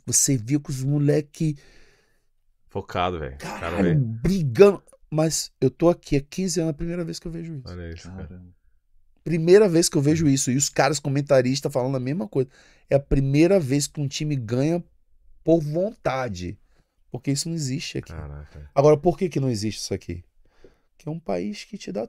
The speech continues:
Speaker 1: tudo, cara. Sabe?
Speaker 2: Uhum.
Speaker 1: Eu tenho um moleque que me mandou, médico, que deve estar assistindo a gente também. Levei ele pro São Paulo. Fazer teste no São Paulo.
Speaker 2: Que da hora.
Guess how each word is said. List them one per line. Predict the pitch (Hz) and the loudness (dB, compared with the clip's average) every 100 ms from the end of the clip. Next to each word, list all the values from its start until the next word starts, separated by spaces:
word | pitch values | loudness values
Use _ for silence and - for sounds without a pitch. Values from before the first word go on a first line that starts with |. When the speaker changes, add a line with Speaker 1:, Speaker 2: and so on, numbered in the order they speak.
| - | -10
Speaker 1:
tudo, | - 175 208 147 | -8 -8 -6 -8
cara. | - 82 - _ _ _ _ _ | -6 -8 -10 _ _ _ _ _
Sabe? | - 151 135 98 98 | -8 -6 -6 -10 -14
Speaker 2:
Uhum. | 98 95 92 - | -14 -16 -14 -8
Speaker 1:
Eu | |
tenho | 151 185 | -4 -2
um | |
moleque | 196 156 165 | 0 2 0
que | 175 | -4
me | 139 131 | -2 -2
mandou, | 123 113 117 113 107 101 | -2 -2 -2 0 -2 -6
médico, | - 107 120 127 - | -8 -2 -2 -2 -8
que | - | -4
deve | 101 | -2
estar | 98 | -2
assistindo | 101 - 113 | -6 -8 -8
a | 101 | -6
gente | 107 107 | -8 -8
também. | 110 107 143 185 _ | -8 -6 -8 -10 _
Levei | 143 156 | -4 -4
ele | 185 | -4
pro | - | -4
São | 175 | -6
Paulo. | 143 95 80 82 _ _ _ _ | 0 0 0 -4 _ _ _ _
Fazer | 98 104 | -4 -4
teste | 101 104 - | -4 -6 -6
no | 127 | -10
São | 135 | -10
Paulo. | 135 85 80 | -8 -10 -8
Speaker 2:
Que | |
da | 92 | -10
hora. | 85 82 80 | -10 -10 -14